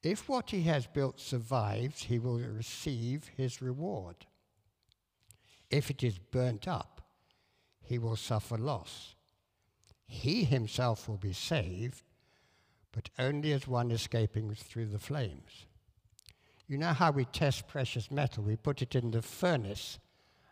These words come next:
and if it's a genuine article, it will come out. The dross will be burnt away. Our lives are gonna be tested, as it were, by fire. If,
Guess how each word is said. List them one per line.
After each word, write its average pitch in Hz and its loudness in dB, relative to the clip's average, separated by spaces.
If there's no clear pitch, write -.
and 117 -2
if 123 0
it's 120 -4
a 117 2
genuine 131 2
article, 135 2
it 113 -6
will 117 -2
come 135 -2
out. 120 -4
The 117 -4
dross 120 -4
will 107 -4
be 101 -4
burnt 107 -4
away. 101 -4
Our 196 4
lives 123 2
are 120 -8
gonna 120 0
be 120 -2
tested, - -4
as 117 0
it 95 -4
were, 113 0
by 101 -2
fire. 95 -6
If, - -2